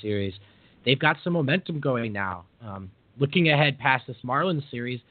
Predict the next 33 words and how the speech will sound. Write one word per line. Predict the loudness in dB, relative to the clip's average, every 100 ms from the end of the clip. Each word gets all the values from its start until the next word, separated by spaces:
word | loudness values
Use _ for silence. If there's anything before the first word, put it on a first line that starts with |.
| _ _ -4
they've | 0
got | 2 0
three | -2
more | 0 0 0
games | 0 0
against | -2 -4 -4
a | -2
Mets | -2 -4 -6
team | -4 -2
that's | -4 -8
reeling, | -10 -8 -6 -8 -10
a | -6
Mets | -4 -6 -6
team | -4 0
that's | 2 0 -2 -20 _ _ _
about | 2 2 2 0
five | 2 2
hundred | 0 -6 -4 -4
on | -4
the |
road. | -4 -2 0 -2 -6 _ _ _ _ _
Nathan, | 2 2 2 -2 -2
on | -4 -4
a | -6
scale | -2 2 4 4
of | 2
one | -2 2 2
to | 0
ten, | 0 0 2
how | 0 0
confident | -2 -2 -2 -2 -6 -2
are | -2 0
you | -2 -4